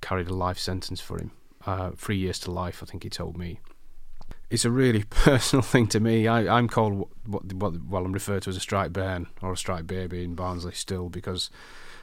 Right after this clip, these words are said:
uh, I was conceived and born <laughs> during the strike. Um, that was my dad's labour for the time. Um,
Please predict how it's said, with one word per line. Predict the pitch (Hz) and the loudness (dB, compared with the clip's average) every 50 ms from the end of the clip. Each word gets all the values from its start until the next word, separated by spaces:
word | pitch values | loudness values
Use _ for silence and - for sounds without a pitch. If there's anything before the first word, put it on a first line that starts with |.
| - - - | -12 -2 0
uh, | 92 92 92 85 | 2 2 4 4
I | 85 92 95 | 4 4 4
was | 92 - - | 4 0 0
conceived | - 101 92 - - - 95 92 90 85 87 | -2 -2 0 0 0 0 0 0 0 -2 -2
and | 92 90 85 | -4 -4 0
born | - 98 92 92 92 92 90 - - | 2 2 2 4 2 0 0 -4 -6
<laughs> | - | 0
during | - 110 120 117 117 110 131 120 | 4 6 6 8 10 10 10 8
the | |
strike. | 104 - - - 123 - - 107 90 - - - - - | 8 6 4 4 4 6 6 4 4 2 -4 -10 -10 -4
Um, | - 95 101 98 95 95 92 92 90 87 - - - - | -2 0 2 2 2 2 2 0 -2 -2 -6 -8 -8 -4
that | 92 101 - | -2 -2 -2
was | 87 87 85 | -2 -4 -2
my | 95 92 | -2 -2
dad's | 87 95 92 87 - - | 0 0 0 0 0 -2
labour | 98 92 95 92 92 92 85 87 - - | 0 0 2 2 0 0 -2 -4 -6 -8
for | - - - 95 | -8 -4 -2 0
the | 90 - | 0 0
time. | - - 104 98 98 95 92 92 - - - | 0 2 4 4 4 2 2 -2 -4 -2 0
Um, | 104 104 107 107 110 104 104 104 | 2 4 6 4 4 4 2 2